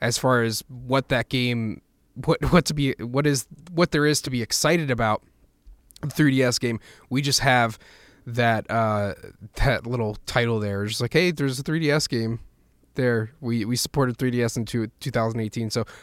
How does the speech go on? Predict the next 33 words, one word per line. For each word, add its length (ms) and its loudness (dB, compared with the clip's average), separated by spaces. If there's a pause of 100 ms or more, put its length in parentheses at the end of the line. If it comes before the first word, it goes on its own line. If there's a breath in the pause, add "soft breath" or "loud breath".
(300 loud breath)
I'm 140 6
calling 320 8
it 160 -2
two 120 -2
thousand 320 4
eighteen 540 0
three 140 2
D 120 2
S 220 0 (280 soft breath)
dead. 320 -2 (600 soft breath)
But 80 6
we'll 140 4
see. 260 -2 (160)
We'll 100 -4
see. 160 0
I've, 100 0 (140)
I've 160 4
been 160 6
wrong 240 2
before 400 -4
about 240 -2
this 120 -10
very 280 -4
thing. 320 -10 (500 soft breath)
We 120 6
then 200 8
got 160 10
a 60 4
notification 640 6
that 200 0
Dragon 380 4
Quest 300 0
Builders 500 6